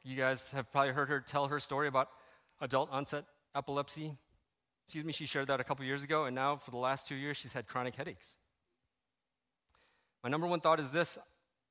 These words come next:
I always love to be checked in on, a friend who calls or texts to see how I am. It's been a long journey, and sometimes I feel like a burden, but when my family and friends continue to join me for the long haul, it means the world. Secondly, don't be surprised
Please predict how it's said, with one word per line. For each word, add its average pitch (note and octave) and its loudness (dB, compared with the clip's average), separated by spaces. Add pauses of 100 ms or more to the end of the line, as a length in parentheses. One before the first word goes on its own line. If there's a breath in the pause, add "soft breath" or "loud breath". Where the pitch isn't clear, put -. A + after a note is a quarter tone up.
(320)
I B2 2
always D3+ 2
love C#3+ 2
to C#3+ -10
be C3+ -10
checked - -6
in A2+ -6
on, F#2 -10 (200)
a - -20
friend B2+ -6
who C3+ -8
calls C3 -2
or B2 -10
texts - -8
to - -10
see A#2+ -10
how A2 -4
I G2+ -6
am. G2 -10 (640)
It's - -20
been C#3 0
a B2+ 2
long B2+ 2
journey, C#3 -2
and C3+ -2
sometimes C3 -4
I A2+ -2
feel C3+ -6
like B2+ -2
a A#2 -8
burden, C3 -2
but B2 -4
when B2+ -4
my A#2 -2
family C3 -6
and B2 -6
friends B2+ -8
continue A#2+ -10
to A2 -10
join A2 -10
me B2 -6
for A#2+ -14
the G#2+ -8
long A2+ -4
haul, C#3 -6
it A2+ -12
means A2 -8
the A2+ -10
world. G2 -14 (960)
Secondly, C#3+ 0
don't D3+ 2
be F3 -6
surprised C#3+ 2